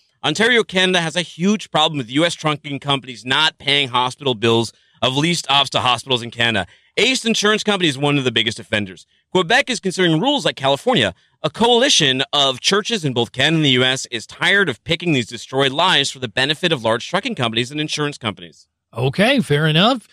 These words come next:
Speaker 2: And, uh, on the same topic, No Joni Garcia Herrera says, "If these so-called independent contractors get their own authority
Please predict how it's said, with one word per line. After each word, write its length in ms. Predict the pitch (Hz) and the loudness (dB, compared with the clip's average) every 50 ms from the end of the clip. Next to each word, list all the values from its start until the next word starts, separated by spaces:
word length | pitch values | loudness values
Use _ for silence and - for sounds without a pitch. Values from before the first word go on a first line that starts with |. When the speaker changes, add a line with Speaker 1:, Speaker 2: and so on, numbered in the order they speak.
| - - - _ _ - | -20 -20 -20 _ _ -6
Speaker 2:
And, 440 | 160 165 175 180 175 175 170 160 | -2 0 2 2 4 4 4 4
uh, 160 | 165 156 160 - | 2 2 2 2
on 160 | 185 226 262 | 2 4 4
the 60 | 240 | 4
same 280 | 190 - 185 175 170 170 | 4 4 4 2 2 2
topic, 560 | 135 165 170 175 185 196 240 220 - - - _ _ _ _ _ _ _ _ _ _ _ | 2 2 0 0 2 0 0 -2 -2 -6 -18 _ _ _ _ _ _ _ _ _ _ _
No 840 | 139 139 147 151 160 160 160 165 170 175 185 202 214 226 240 240 240 - - | -4 0 2 4 4 6 6 6 6 6 6 6 6 6 4 4 2 0 -2
Joni 800 | 147 131 123 120 127 180 208 214 220 220 226 226 233 220 185 147 | -2 0 0 2 4 4 4 6 6 6 6 6 4 4 2 0
Garcia 800 | 135 165 175 175 170 - - - 185 208 214 220 220 226 214 - _ | 0 2 2 4 4 2 2 4 4 6 6 6 6 4 2 0 _
Herrera 800 | - - 185 190 175 165 175 208 240 240 202 180 175 190 214 202 - _ _ | -4 0 2 2 4 4 4 4 4 4 4 4 4 4 2 2 -2 _ _
says, 540 | - - - 175 160 151 147 147 143 131 - - _ - - - _ _ | -4 -2 0 0 2 2 2 2 2 0 -4 -6 _ -20 -20 -20 _ _
"If 220 | - 254 269 202 - | 0 0 0 0 2
these 260 | 208 247 254 247 185 | 2 2 4 4 4
so-called 560 | - - 233 220 208 180 - 202 202 202 185 | 2 4 4 2 2 2 2 2 4 4 4
independent 360 | 185 180 175 160 180 175 165 - | 4 2 2 2 2 2 2 2
contractors 580 | 170 175 175 - 180 175 170 147 165 160 151 | 2 0 2 2 0 0 0 2 0 0 0
get 240 | 135 170 175 165 - | 0 0 -2 0 0
their 240 | - 170 175 170 - | 2 2 2 2 4
own 180 | 156 170 170 | 4 4 4
authority 720 | 170 160 - - 170 175 180 185 170 147 143 147 165 180 | 2 2 2 2 4 4 6 4 4 4 4 4 4 2